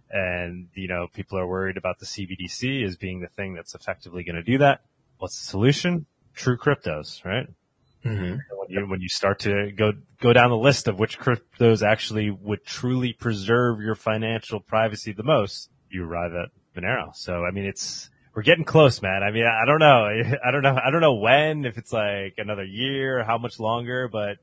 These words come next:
Speaker 1: Monero is going to be discussed on C N N, on Fox, on, like, it's,
Speaker 2: Yeah.
Speaker 1: we're, we're getting close. We're getting close.
Speaker 2: I think so.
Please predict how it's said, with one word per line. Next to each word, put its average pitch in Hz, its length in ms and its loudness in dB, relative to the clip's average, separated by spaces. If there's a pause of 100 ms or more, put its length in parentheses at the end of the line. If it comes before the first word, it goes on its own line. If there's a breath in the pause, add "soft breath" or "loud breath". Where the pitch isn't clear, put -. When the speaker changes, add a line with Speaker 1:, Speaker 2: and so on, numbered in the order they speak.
(140)
Speaker 1:
Monero 131 720 0
is 120 100 -2
going 113 360 -2
to 107 100 -10
be 107 160 -10
discussed 98 600 -8
on 95 200 -12
C 101 220 -12
N 98 140 -8
N, 90 280 -10 (100)
on 98 180 -10 (140)
Fox, 95 400 -6
on, 98 120 -10 (200)
like, 104 180 -6
it's, - 380 -14 (300 soft breath)
Speaker 2:
Yeah. 104 220 2 (260)
Speaker 1:
we're, 117 140 -8
we're 117 100 -4
getting 123 240 0
close. - 560 -8
We're 104 60 -16
getting 104 240 -6
close. 107 280 -4
Speaker 2:
I - 40 -12
think 104 220 -2
so. 98 280 -10